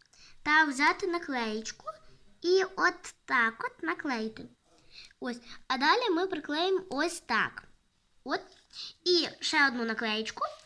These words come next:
ми приклеїмо ось сюди. Перевертаємо мишу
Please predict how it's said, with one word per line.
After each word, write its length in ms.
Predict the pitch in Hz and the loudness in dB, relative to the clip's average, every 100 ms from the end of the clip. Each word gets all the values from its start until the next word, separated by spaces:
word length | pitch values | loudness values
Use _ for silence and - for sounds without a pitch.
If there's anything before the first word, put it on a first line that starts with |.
| - - - | -14 -14 -12
ми 60 | - | -8
приклеїмо 520 | 359 262 220 247 339 254 | -6 -2 0 0 -2 -4
ось 180 | - | -6
сюди. 220 | - 190 - _ - - - | -8 -12 -14 _ -18 -18 -4
Перевертаємо 840 | 392 440 440 349 330 302 247 240 330 | 2 4 4 2 4 4 4 2 0
мишу 460 | 370 240 - 427 | 0 0 -2 -4